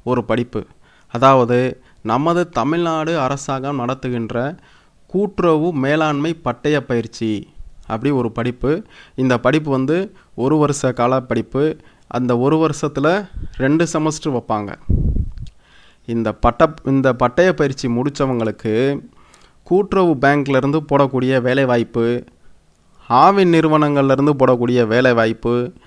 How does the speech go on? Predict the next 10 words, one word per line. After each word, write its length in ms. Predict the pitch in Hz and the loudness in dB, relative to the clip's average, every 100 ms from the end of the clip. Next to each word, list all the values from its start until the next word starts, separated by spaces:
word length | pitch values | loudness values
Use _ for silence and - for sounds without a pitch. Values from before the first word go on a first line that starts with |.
| - _ - _ - | -20 _ -20 _ -4
ரேஷன் 400 | 143 190 185 175 | -2 -2 -2 -2
கார்டு 300 | 151 135 127 | -2 0 0
டிபார்ட்மெண்ட்லேருந்து 760 | 143 139 135 127 127 123 131 131 | 2 2 2 0 0 -2 -2 -2
போடக்கூடிய 580 | 127 123 120 120 123 113 | -4 -2 -4 -2 -2 0
வேலைவாய்ப்பு, 760 | 120 127 117 110 - 120 120 - _ - - - _ _ _ _ _ - | 0 2 0 -4 -2 -2 -2 -10 _ -20 -20 -20 _ _ _ _ _ -4
இன்னும் 360 | 143 180 196 | 0 2 0
சில 260 | 180 151 135 | 0 -2 -2
தனியார் 580 | 127 127 160 180 170 147 | 0 2 4 4 2 0
வங்கிகள்லேருந்து 600 | 139 131 127 123 123 139 | 0 0 0 0 -2 -2
போடக்கூடிய 580 | 135 131 120 120 135 185 | 0 0 0 0 0 0